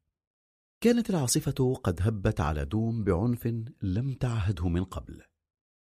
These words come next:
والدنيا التي حرمت من الماء منذ زمن طويل صارت الآن غارقة ومحاطة ومغمورة به. وهنا وهناك كانت الأشجار التي وقعت عليها الصواعق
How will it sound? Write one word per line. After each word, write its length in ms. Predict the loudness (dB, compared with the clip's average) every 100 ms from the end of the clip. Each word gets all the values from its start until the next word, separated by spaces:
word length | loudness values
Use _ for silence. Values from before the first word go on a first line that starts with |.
| _ _ _ -2
والدنيا 500 | -2 0 -2 -2 -2
التي 320 | -4 -2 -2
حرمت 540 | 0 0 0 -2 -2
من 100 | -2
الماء 380 | -2 -2 -2 -2
منذ 280 | -2 2 2
زمن 420 | 2 0 -2 -2
طويل 460 | 0 -2 0 -2 -4 -12 -10
صارت 460 | -2 0 0 0 -2
الآن 300 | -2 0 0
غارقة 720 | 0 0 -2 -2 -2 -2 -4 -8 -8
ومحاطة 1000 | -2 0 0 -4 -4 -6 -2 -2 -2 -2
ومغمورة 560 | -2 -2 -2 -2 -2 -4
به. 260 | -4 -6 -8 -16 _ _ _ _ _ _ _ _ _ _ -2
وهنا 320 | 0 2 0
وهناك 580 | -2 -2 -4 -4 -8 -14 _ _ _ -6
كانت 280 | -2 -2 -2
الأشجار 440 | -4 -2 0 0
التي 280 | 0 -2 0
وقعت 500 | 0 0 -2 -4 -2
عليها 320 | -4 -2 -2
الصواعق 680 | 0 0 0 -2 -4 -2 -4